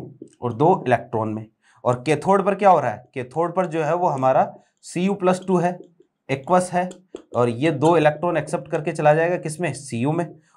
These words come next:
और नेट सेल रिएक्शन अगर मैं लिखूंगा तो ये कैंसिल हुआ, तो जेड एन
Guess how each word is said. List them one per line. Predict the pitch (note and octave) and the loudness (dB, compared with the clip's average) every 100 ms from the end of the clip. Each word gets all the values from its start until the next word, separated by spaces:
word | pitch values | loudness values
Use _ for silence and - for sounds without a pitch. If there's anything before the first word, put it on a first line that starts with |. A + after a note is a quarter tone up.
| - | 0
और | A#2 | 0
नेट | A2+ C#3 D#3+ | 2 2 0
सेल | F#3+ F3 | 0 0
रिएक्शन | D#3+ D#3 F#3 | -2 -4 -4
अगर | D#3+ D#3+ | 0 0
मैं | D#3+ | 0
लिखूंगा | C#3+ - D3+ D#3+ | -2 -2 0 2
तो | D#3+ | 0
ये | D#3 | -4
कैंसिल | D3+ B2 B2 E3+ | -4 -4 -2 -2
हुआ, | F3+ F3+ _ _ _ | -2 -4 _ _ _
तो | A2+ | -4
जेड | G#2 A2 A2+ | 2 2 4
एन | F3 | 2